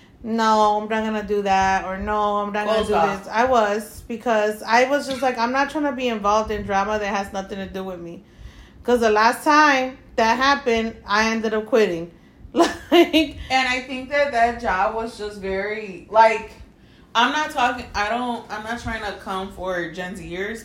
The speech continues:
Speaker 2: but everyone there was, like, twenty-one,
Speaker 1: So young.
Speaker 2: twenty-three. I was like, "What the fuck?" And it, and I, like, I don't care if you're young,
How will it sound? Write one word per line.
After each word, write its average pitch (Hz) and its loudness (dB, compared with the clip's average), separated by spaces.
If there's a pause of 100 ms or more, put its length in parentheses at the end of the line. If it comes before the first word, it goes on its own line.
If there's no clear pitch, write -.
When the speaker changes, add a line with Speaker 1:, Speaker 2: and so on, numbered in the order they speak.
Speaker 2:
but 180 -2 (480)
everyone 262 2
there 214 0
was, 214 0
like, 180 -2 (300)
twenty-one, 180 -4 (200)
Speaker 1:
So - -2
young. 220 2
Speaker 2:
twenty-three. 196 -6 (300)
I 294 4
was 330 -4
like, 262 0
"What 294 -6
the 415 -6
fuck?" 202 -2 (880)
And 262 6
it, 302 -2
and 277 2
I, 330 4
like, 262 6
I 285 4
don't - -4
care 254 4
if 220 -8
you're 202 -2
young, 190 -2